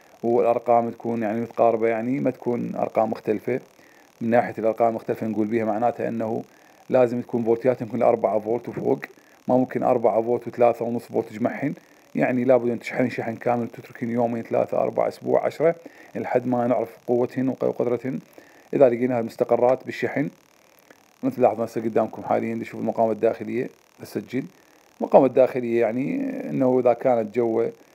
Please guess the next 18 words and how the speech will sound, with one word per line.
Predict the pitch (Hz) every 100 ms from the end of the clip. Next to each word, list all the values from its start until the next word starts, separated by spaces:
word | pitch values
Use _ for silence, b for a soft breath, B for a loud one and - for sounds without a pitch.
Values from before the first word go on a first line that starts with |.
| b _
الميتين | 117 117 117 117 113 110 - 120 -
ماكو | 113 -
إشكال | - 107
بيها، | 107 117
يعني | 160 127
ميتين، | 113 107 - 113 113
ميتين | 117 113 - 120
وخمسين، | 117 117 117 117 - 120 117 117 B B B B -
مية | 135 123
وخمسين، | 117 120 - 123 120 120
مية | 123 120 117 120 120 123 123 -
تسعين، | 127 - 113 123
خمسة | 120 131 127
وتسعين، | - 113 123
أربعة | 135 127
وسبعين، | 123 135 151
لأن | 156 143
مقاوماتهن | 139 143 151 151 175